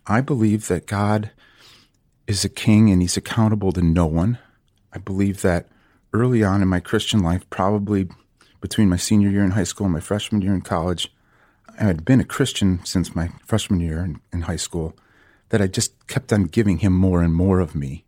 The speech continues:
And I'm a soldier. I'm just one of his soldiers.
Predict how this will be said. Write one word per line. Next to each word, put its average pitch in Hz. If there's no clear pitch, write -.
And 104
I'm 113
a 110
soldier. 139
I'm -
just -
one 160
of 139
his 120
soldiers. -